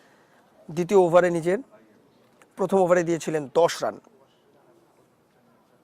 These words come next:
রিশাদের যদিও এখনো ওভার শেষ হয়নি, দর্শক, দুঃখিত, রিশাদের এখনো ওভার শেষ হয়নি। একশো নয় রান। আসছেন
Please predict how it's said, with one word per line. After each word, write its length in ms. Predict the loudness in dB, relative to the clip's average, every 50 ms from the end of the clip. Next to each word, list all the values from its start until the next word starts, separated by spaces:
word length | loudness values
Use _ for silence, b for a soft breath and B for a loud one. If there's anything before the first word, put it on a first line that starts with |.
| _ _ _ _ _ _ _ _ _ _ _ -10 -10
রিশাদের 300 | -6 -6 -4 -4 -2 0 0
যদিও 160 | 0 2 2 0
এখনো 160 | 0 0 -4 -4
ওভার 140 | -4 -4 -8 -6 -8
শেষ 120 | -8 -6 -4
হয়নি, 160 | -6 -6 -4 -6 -8
দর্শক, 200 | -6 -8 -8 -8 -8
দুঃখিত, 240 | -10 -12 -10 -4 -4 -4 -4 B B B B B B B B B -16
রিশাদের 280 | -6 -6 -2 0 0 0 0
এখনো 180 | 0 -4 -4 -4 -6 -6 -4
ওভার 180 | 0 0 0 0 0 -4
শেষ 160 | -6 -6 -4 -2
হয়নি। 240 | -2 -2 -2 -2 -4 -6 -8 b b b b b b b b b b b b _ -12 -10
একশো 180 | -10 -8 -6 -2 2
নয় 160 | 2 4 4 4
রান। 140 | 2 0 -2 -6 -14 -14 -14
আসছেন 200 | -12 -10 -8 -8